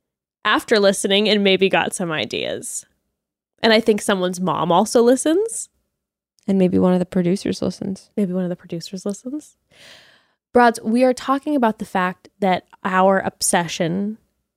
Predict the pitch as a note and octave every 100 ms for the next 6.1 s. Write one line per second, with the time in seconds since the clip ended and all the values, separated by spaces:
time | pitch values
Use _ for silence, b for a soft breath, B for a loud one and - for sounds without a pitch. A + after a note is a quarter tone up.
0 | _ _ _ - G#3 G3 G3+ F#3+ D#3+ F#3+
1 | - - _ _ _ _ G3+ G3 _ _
2 | _ _ _ _ _ _ _ _ _ G#3+
3 | G3 F#3+ F3+ - _ _ - G3+ G#3 G3
4 | G3 F3+ F3+ E3+ F3 _ _ - - F#3
5 | E3+ D3 E3+ - - G2+ G#3 F#3+ - G3
6 | F#3+